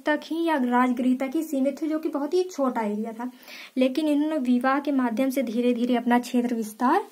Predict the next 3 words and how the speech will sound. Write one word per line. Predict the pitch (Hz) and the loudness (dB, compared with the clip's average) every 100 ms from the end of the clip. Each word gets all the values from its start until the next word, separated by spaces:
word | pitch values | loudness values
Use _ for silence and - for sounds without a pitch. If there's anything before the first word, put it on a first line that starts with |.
| - - - - | -16 -20 -14 -4
किया। | 226 208 190 - - - - - - - - - - - - - - - - - - - - - - - _ _ - - - - - - - - - - _ _ - _ _ - - - - - _ _ _ _ - | 0 0 0 -8 -10 -10 -14 -14 -20 -20 -20 -20 -20 -20 -20 -20 -20 -20 -20 -20 -14 -12 -12 -18 -20 -20 _ _ -16 -14 -16 -20 -20 -20 -18 -18 -20 -20 _ _ -20 _ _ -20 -20 -20 -20 -20 _ _ _ _ 4
इनके | 285 285 311 349 | 6 6 4 2
समय | 349 277 302 370 | 4 2 4 2